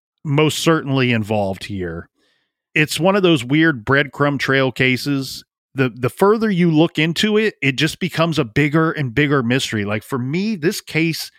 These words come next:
made my list because of the research that, that went into it.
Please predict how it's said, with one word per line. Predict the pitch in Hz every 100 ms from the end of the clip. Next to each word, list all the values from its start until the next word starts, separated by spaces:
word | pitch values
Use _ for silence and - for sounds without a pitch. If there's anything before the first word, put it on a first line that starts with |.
| _ _ _ _ _ -
made | 120 135 160 165 127
my | 131 147 170
list | 131 113 104 104 - -
because | 135 - 135 139 127 -
of | 139 123 123 117 107
the | 117 117
research | 123 165 - 127 117 -
that, | 120 113 - _ _ _ _
that | 123 123 131
went | 127 127
into | 127 147 139 123 98
it. | 82